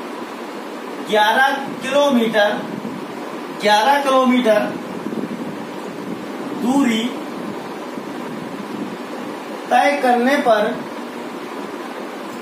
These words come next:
तय करने में यह है, या करने पर यह कितने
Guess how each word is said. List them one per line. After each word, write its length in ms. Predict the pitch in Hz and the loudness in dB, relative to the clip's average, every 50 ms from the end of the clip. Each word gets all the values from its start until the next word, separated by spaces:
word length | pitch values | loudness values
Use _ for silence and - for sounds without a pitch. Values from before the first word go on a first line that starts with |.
| - - - - - - - 220 | -6 -6 -6 -6 -6 2 4 6
तय 200 | 233 262 285 277 269 | 6 6 4 4 4
करने 380 | 262 247 240 240 240 262 269 269 | 4 4 6 6 4 4 4 4
में 360 | 262 254 226 220 247 - - - - - - - - - - - | 4 4 4 4 2 0 -4 -6 -8 -10 -10 -10 -10 -8 -4 2
यह 160 | 254 277 247 | 4 6 6
है, 180 | 226 214 233 262 285 - - - - - - - - - - - - - - - - - - - - - - - 180 | 6 4 4 2 0 -2 -4 -6 -6 -8 -8 -8 -10 -10 -10 -8 -8 -8 -8 -8 -8 -8 -10 -10 -10 -10 -8 -4 0
या 120 | 226 254 247 247 | 0 0 2 2
करने 340 | 240 214 220 226 254 269 269 | 2 2 4 4 2 2 2
पर 300 | 269 254 240 214 214 - - - - - - - - - - - - - - - - - - - - - - - - - - - - - - | 2 4 4 4 2 0 -4 -6 -8 -8 -8 -8 -8 -8 -8 -8 -10 -10 -10 -10 -10 -10 -10 -8 -8 -10 -8 -8 -8 -8 -8 -10 -8 -6 0
यह 440 | 233 233 233 233 214 214 233 262 - - - - - - - - - - - - - - - - - - - - - - - - - - - - | 2 4 4 6 6 4 2 0 -2 -4 -8 -8 -8 -8 -8 -8 -8 -10 -10 -8 -8 -8 -8 -8 -8 -8 -8 -8 -8 -8 -8 -8 -8 -8 -8 -2
कितने 440 | 254 254 247 - 269 262 247 233 226 | 0 0 0 2 2 2 2 4 4